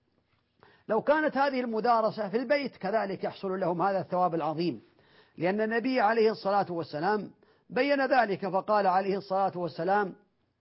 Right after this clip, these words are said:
"لا يقعد قوم يذكرون الله إلا حفتهم الملائكة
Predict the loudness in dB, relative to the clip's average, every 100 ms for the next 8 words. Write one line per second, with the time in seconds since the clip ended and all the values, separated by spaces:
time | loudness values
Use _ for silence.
0 | _ _ _ _ -4 4 6 6 4 2
1 | -2 -4 -4 -2 2 4 2 -2 -10 _
2 | _ _ 2 4 2 0 2 2 2 2
3 | 2 4 4 2 -2 -4 0 2 2 2
4 | 0 0 -2 -2 -4 -2 2 2 0 -6